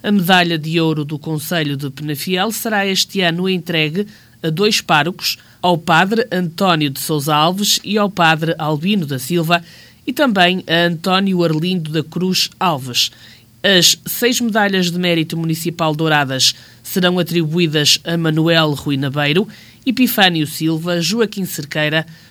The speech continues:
José João Moura, Alípio Vasconcelos Monteiro e também à banda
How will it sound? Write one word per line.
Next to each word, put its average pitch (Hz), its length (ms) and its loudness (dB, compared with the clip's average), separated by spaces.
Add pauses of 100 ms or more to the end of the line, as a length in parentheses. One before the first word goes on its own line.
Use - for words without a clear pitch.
(120)
José 170 600 2
João 165 360 0
Moura, 151 540 0
Alípio 202 540 -2
Vasconcelos 196 720 -2
Monteiro 160 600 -2
e 165 100 -6
também 190 420 -2
à 202 80 2
banda 135 500 0